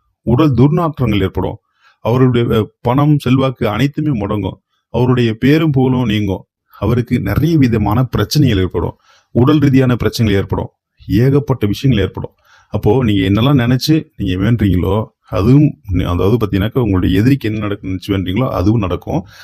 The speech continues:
அது போக, இது மாதிரியான விஷயங்கள் செய்யும் பொழுது அவருடைய உடல் உபாதைகள் நிறைய ஏற்படும்.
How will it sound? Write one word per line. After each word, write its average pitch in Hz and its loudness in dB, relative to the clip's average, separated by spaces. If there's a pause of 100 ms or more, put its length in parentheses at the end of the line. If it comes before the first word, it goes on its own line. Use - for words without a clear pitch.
அது 110 2
போக, 165 2
இது 131 2
மாதிரியான 127 0
விஷயங்கள் 139 0
செய்யும் 117 0
பொழுது 123 -2
அவருடைய 113 0
உடல் 127 0
உபாதைகள் 117 -4
நிறைய 120 -6
ஏற்படும். 98 -4